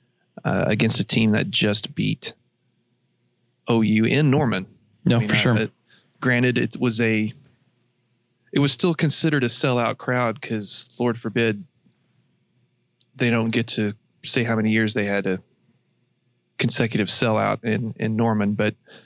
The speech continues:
Speaker 1: there were a lot of people there 'cause that stadium holds a lot of people.
Speaker 2: Yeah, I, I, I think I saw on the, on the webpage there that they had a twenty-seven percent capacity, which I don't know if that was, like, if the twenty-seven percent was what they were capped at, or if they were in,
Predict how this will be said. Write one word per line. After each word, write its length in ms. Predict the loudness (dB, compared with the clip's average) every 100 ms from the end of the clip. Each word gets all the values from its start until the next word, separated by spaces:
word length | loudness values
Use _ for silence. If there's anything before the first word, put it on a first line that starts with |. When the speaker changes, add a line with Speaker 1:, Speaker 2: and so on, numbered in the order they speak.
| _ _ _ _
Speaker 1:
there 100 | 0
were 60 | 2
a 60 |
lot 160 | 2 0
of 60 |
people 240 | 0 0 0
there 220 | 0 0
'cause 160 | -2 -2
that 160 | -2
stadium 380 | -2 0 2 2
holds 260 | 2 2 2
a 60 |
lot 140 | 0 2
of 60 |
people. 520 | 0 0 -2 -6 -10 -20 -20 _
Speaker 2:
Yeah, 140 | -4 0
I, 440 | 0 2 0 2
I, 40 |
I 40 | 2
think 140 | 4
I 40 | 4
saw 160 | 2
on 140 | 4 4
the, 200 | 2 0 -8 -20 -20 -20 _ _ 0
on 80 | 2
the 60 |
webpage 340 | 4 4 4 4
there 160 | 4
that 100 | 4
they 100 | 4
had 140 | 4 4
a 60 |
twenty-seven 480 | 2 2 4 4 4
percent 320 | 2 2 2
capacity, 400 | 2 0 0 2
which 200 | 2 2
I 80 | 2
don't 140 | 2 2
know 100 | 2
if 80 |
that 140 | 2 2
was, 280 | 2 0 -4 _ _ _ _ _ _ _ _ _
like, 200 | -2 0
if 80 | 2
the 80 | 2
twenty-seven 400 | 4 4 6 4
percent 380 | 4 4 2 2
was 260 | 2 2
what 120 | 2 2
they 100 | 0
were 60 |
capped 340 | 0 0 2 2
at, 140 | 2
or 60 | 2
if 80 |
they 120 | 2 2
were 100 | 2
in, 160 | 0